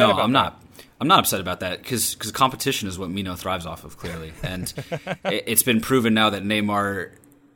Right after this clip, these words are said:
Speaker 1: Senior, A K A Neymar's dad, um, can only deal with his spawns. So, like, he's gonna need to impregnate
Speaker 2: <laughs>
Speaker 1: fifty more women at this point to,
Speaker 2: Well,
Speaker 1: to
Speaker 2: with
Speaker 1: even
Speaker 2: all the
Speaker 1: get to
Speaker 2: orgies
Speaker 1: the
Speaker 2: he
Speaker 1: level
Speaker 2: has,
Speaker 1: of Mino Raiola.
Speaker 2: wi-, with all the orgies he had on behalf of Barcelona,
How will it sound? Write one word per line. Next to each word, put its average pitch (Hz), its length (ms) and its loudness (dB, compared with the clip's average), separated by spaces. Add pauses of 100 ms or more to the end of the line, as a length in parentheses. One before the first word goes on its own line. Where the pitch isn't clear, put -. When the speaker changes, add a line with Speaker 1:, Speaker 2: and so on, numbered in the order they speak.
(200)
Speaker 1:
Senior, 107 800 0 (520)
A 98 100 -6
K 92 280 -6
A 92 40 -6
Neymar's 90 380 -8
dad, 101 260 -8 (380)
um, 90 440 -8 (600)
can 120 120 0
only 120 220 4
deal 117 200 2
with 98 120 -4
his 98 140 0
spawns. 92 540 -2
So, - 280 -8
like, 95 180 -8
he's 113 160 -2
gonna 110 120 -2
need 104 140 -2
to 101 140 -2
impregnate 95 640 -4 (240)
Speaker 2:
<laughs> - 180 -8
Speaker 1:
fifty 127 460 4
more 110 240 4
women 101 360 0
at 87 160 -6
this 92 140 -10
point 87 400 -8
to, 92 300 -4 (180)
Speaker 2:
Well, 240 220 8
Speaker 1:
to 214 80 6
Speaker 2:
with 214 80 8
Speaker 1:
even 117 120 4
Speaker 2:
all 277 140 10
the 247 100 6
Speaker 1:
get 240 120 8
to 226 40 10
Speaker 2:
orgies 247 200 10
Speaker 1:
the - 80 4
Speaker 2:
he 202 60 4
Speaker 1:
level 185 180 4
Speaker 2:
has, 143 400 8
Speaker 1:
of 95 60 -2
Mino 92 120 -2
Raiola. 90 440 -6 (380)
Speaker 2:
wi-, 170 260 -4
with 180 140 -2
all 214 120 6
the 214 140 0
orgies 185 440 2
he 139 180 -10
had 131 360 -2
on 131 220 -4
behalf 131 300 -4
of 120 100 -12
Barcelona, 123 720 -4